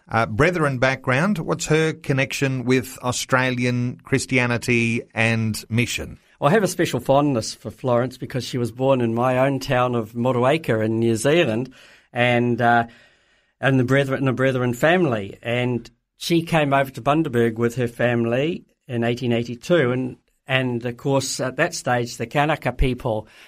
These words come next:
Speaker 2: from the Melanesian Islands were working on the sugar plantations in Queensland, and she had a real heart for them. Now, many people regarded the Kanakas as a little better than animals, but she had a real heart for them, and she took them in and she taught them to read the Bible,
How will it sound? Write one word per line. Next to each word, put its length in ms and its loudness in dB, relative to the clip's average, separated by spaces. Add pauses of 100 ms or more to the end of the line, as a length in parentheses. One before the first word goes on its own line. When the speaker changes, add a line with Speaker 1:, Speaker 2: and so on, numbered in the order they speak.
(120)
Speaker 2:
from 340 0
the 140 0
Melanesian 600 2
Islands 500 2
were 100 -6
working 380 -2
on 120 0
the 80 -4
sugar 240 -6
plantations 880 -4
in 120 -6
Queensland, 600 0
and 100 -2
she 140 0
had 80 2
a 80 0
real 160 0
heart 260 0
for 120 -12
them. 180 -6
Now, 220 -2 (180)
many 240 2
people 320 -2
regarded 460 0
the 80 -10
Kanakas 500 -8
as 140 -6
a 20 -6
little 160 -4
better 240 -4
than 160 -2
animals, 640 -2 (280)
but 140 -14
she 160 0
had 140 2
a 40 2
real 220 0
heart 320 0
for 80 -4
them, 180 -2
and 140 -4
she 160 -4
took 300 -8
them 180 0
in 160 2
and 100 -2
she 160 -6
taught 400 2
them 140 0
to 140 -2
read 480 4
the 40 -4
Bible, 640 0